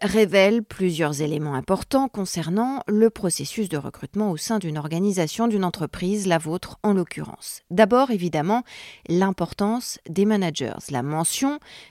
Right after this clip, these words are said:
de l'implication des managers dans cette phrase de notre R R H, dans le processus de recrutement, suggère que les avis, les perspectives, les besoins des managers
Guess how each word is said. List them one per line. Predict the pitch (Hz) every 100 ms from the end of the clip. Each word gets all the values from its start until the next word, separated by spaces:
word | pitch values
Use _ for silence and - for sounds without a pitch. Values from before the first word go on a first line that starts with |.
| -
de | 156
l'implication | 156 220 220 - 208 220 180 - 226
des | 175 151
managers | 147 147 143 165 220 190
dans | 151
cette | 139 131 -
phrase | - 180 240 220 170
de | 151
notre | 151 147 - 156 -
R | 165 156
R | 143 160
H, | 214 226 -
dans | 147
le |
processus | - 196 196 190 - 226 180
de |
recrutement, | 156 151 - - 175 202 - - - - -
suggère | - 247 202 220 247 294 - - _ -
que | 170
les | 220 294 254
avis, | 214 160 165
les | 240
perspectives, | 240 233 - 220 190 - 165
les | 156 156
besoins | 214 220 185 202 240
des | 214
managers | 190 156 147 160 175 214